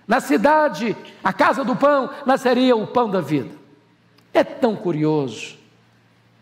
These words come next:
que aqueles que mais conheciam fossem tomados de indiferença em relação a Jesus. Oh, que risco tão grande,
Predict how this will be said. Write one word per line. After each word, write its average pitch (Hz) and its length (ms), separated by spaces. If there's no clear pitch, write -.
que 202 60
aqueles 208 360
que 202 200
mais 214 600
conheciam 143 720
fossem 214 340
tomados 180 580
de 147 380
indiferença 214 920
em 151 40
relação 139 640
a - 60
Jesus. 131 720
Oh, 277 240
que 262 160
risco 226 400
tão 233 260
grande, 185 600